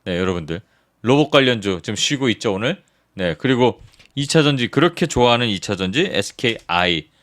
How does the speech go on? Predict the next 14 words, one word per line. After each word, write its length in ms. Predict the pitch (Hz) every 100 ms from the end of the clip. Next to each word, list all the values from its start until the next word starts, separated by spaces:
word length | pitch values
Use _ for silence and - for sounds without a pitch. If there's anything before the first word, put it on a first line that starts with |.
| _ - -
자, 180 | - 107
이거는 400 | 107 123 123 113 - _
어디까지 640 | 92 117 139 143 120 98 - _ _
내려올지. 600 | 95 113 113 98 - 85
자, 300 | - 110 90
공부하신 480 | - 160 165 160 160
분들은 360 | 143 131 135 123
여기서 280 | 101 98 113
이만한 640 | 92 110 113 113 123 147 - _ _
수익을 480 | - - 139 120 98
챙겼죠. 540 | - 147 117 - 80 - _
그럼 160 | - 190 -
또 360 | 262 277 269 233
이제, 360 | 147 127 113